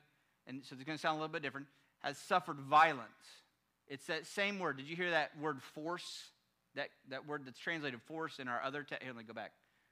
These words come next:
Everybody forces his way into it. That verb right there, you see it twice here. Um,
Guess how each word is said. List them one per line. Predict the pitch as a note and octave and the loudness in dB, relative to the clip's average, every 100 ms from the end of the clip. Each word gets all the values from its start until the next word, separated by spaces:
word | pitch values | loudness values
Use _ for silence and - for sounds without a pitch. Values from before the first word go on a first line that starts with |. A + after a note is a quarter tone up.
| _ _ _ _ _ _ _ _ _ _ - | _ _ _ _ _ _ _ _ _ _ -12
Everybody | C3 B2+ - | -4 -4 -4
forces | C#3+ C#3+ C#3+ | -8 -8 -12
his | D3 C3 | -12 -4
way | C#3+ C#3 | -2 -2
into | D3 D#3+ | -4 -6
it. | E3 - _ _ | -8 -8 _ _
That | D3 D#3 | 0 2
verb | D#3 F3 D3+ | 4 4 4
right | C3 - | 2 2
there, | B2+ B2+ C3 _ _ C#3 | 0 0 -2 _ _ -14
you | |
see | C3+ D#3+ | -8 -6
it | C#3+ | -6
twice | - E3 D#3 B2+ | 2 4 4 2
here. | - C#3+ G#2 - _ _ _ _ - | -4 -4 -6 -10 _ _ _ _ -6
Um, | C3 B2+ A#2 | -2 0 -2